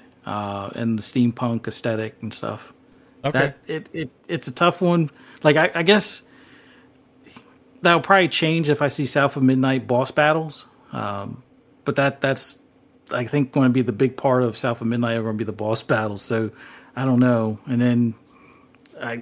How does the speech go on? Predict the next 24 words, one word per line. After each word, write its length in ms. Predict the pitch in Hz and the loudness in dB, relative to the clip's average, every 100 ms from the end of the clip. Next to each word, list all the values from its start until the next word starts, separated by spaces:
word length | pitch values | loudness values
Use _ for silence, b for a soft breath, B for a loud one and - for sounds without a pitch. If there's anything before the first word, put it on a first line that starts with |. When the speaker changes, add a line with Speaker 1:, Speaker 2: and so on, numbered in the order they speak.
| - | -6
Speaker 1:
I, 220 | 131 123 123 | -4 -4 -2
I 80 | 143 | 0
love 420 | 127 143 147 135 | 2 4 2 2
the 580 | 135 127 127 123 117 110 _ _ _ _ _ _ _ _ _ _ _ _ - | 2 4 4 4 2 -4 _ _ _ _ _ _ _ _ _ _ _ _ -2
mind 460 | 123 135 143 143 | 2 4 4 2
game 400 | 139 139 135 131 | 4 4 6 4
<laughs> 40 | 123 | 2
aspect 760 | 127 131 - - - 131 - | -2 -4 -4 -10 -10 -10 2
of 260 | 147 131 123 B B B - | 4 4 0 B B B 0
Hellblade 420 | 160 139 135 127 | 2 4 0 2
two 340 | - 156 139 - | 2 4 4 2
and 220 | 190 190 | 0 0
the 40 | 175 | -2
fact 240 | 170 165 | -4 -4
that 80 | 156 | -6
it's 100 | - | -4
gonna 140 | 160 | -4
be 80 | 147 | -2
more 160 | 151 143 | -2 -2
brutal, 500 | 139 175 131 117 123 127 | 4 6 6 2 -2 -4
where 180 | 131 127 | 0 0
you 140 | 123 | 0
can 280 | 131 113 110 B B B - | 0 -2 -2 B B B -2
leave 240 | 143 147 | 2 2